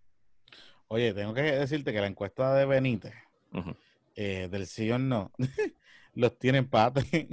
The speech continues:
Speaker 2: Los tiene empate, sí. Los tiene empate.
Speaker 1: <laughs> Los tiene empate. By the way, quiero recalcar esto porque si usted va a votar en la papeleta de plebiscito sí o no, es importante que se dé cuenta del recuadro.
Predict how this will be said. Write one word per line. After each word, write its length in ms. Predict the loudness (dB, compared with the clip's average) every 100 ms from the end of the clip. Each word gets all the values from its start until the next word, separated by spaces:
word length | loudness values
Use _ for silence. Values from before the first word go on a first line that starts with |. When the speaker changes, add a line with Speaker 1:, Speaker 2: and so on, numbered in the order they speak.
| -2
Speaker 2:
Los 120 | 2
tiene 180 | 4 4
empate, 360 | 4 2 2 -2
sí. 80 | -2 -2 -4 -14
Los 120 | -16
tiene 200 | -6 -4
empate. 400 | -4 -4 -4 -6
Speaker 1:
<laughs> 40 | -2
Los 160 | -4 -2
tiene 160 | -6
empate. 500 | -6 -6 -6 -4 -8 -16 _ -20 -20 2
By 160 | 6 8
the 60 |
way, 340 | 8 6 4 -4 _ _ _ _
quiero 160 | 2 2
recalcar 380 | 4 0 2 2
esto 200 | 2 -2
porque 400 | -6 -6 -4 -6 -10
si 140 | -12
usted 180 | -6 -2
va 40 |
a 40 | 0
votar 200 | 0 -2
en 80 | -4
la 60 |
papeleta 420 | -2 -2 0 0
de 80 | 0
plebiscito 420 | 0 -4 -4 -8
sí 160 | -8 -6
o 80 | -6
no, 240 | -6 -10 _ _ _ -20 -20 -20 -20 _ _
es 200 | -6 -6 -4
importante 760 | -4 -2 -2 0 0 -2 -4
que 100 | -6
se 180 | -4 -2
dé 100 | -2
cuenta 460 | -2 -2 0 -4 -4 -10
del 720 | -6 -2 -2 -2 -4 -6 -8 -6
recuadro. 560 | -6 -2 0 -2 -8